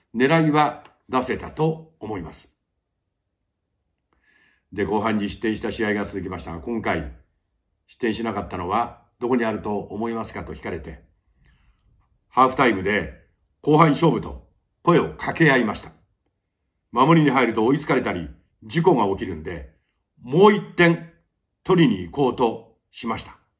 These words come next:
その気持ちが二点目につながりました。なるほど。ハーフタイムで後半勝負と。選手同士が声を掛け合っていって、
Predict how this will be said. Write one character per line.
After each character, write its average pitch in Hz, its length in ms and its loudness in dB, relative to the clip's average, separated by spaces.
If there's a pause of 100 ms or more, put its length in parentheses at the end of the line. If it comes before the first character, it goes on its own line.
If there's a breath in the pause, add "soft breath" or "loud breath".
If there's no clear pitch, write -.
(220)
そ - 140 -6
の 127 80 2
気 - 120 -8
持 110 100 -2
ち 107 140 -8
が 104 220 -8 (640)
二 95 120 -10
点 85 260 -6
目 87 100 -6
に - 300 -2 (500)
つ 87 140 -14
な 82 100 -10
が 71 80 -16
り - 100 -20
ま - 100 -20
し - 80 -20
た。 - 60 -20 (1500)
な 87 160 -10
る 82 60 -10
ほ 80 120 -10
ど。 78 180 -16 (720)
ハ 110 180 0
ー - 20 -8
フ - 60 -12
タ 113 120 -4
イ 101 40 -2
ム 87 100 -8
で 85 100 -10
後 120 220 -6
半 107 140 -6
勝 98 200 -8
負 78 100 -12
と。 - 80 -18 (800)
選 147 380 2
手 160 160 0
同 165 220 4
士 - 140 -4
が 151 340 -2 (500)
声 156 220 4
を 98 140 0
掛 120 200 -10
け 147 200 0
合 139 60 2
っ - 200 -10
て - 120 2
い 127 120 6
っ - 20 -4
て、 - 680 -2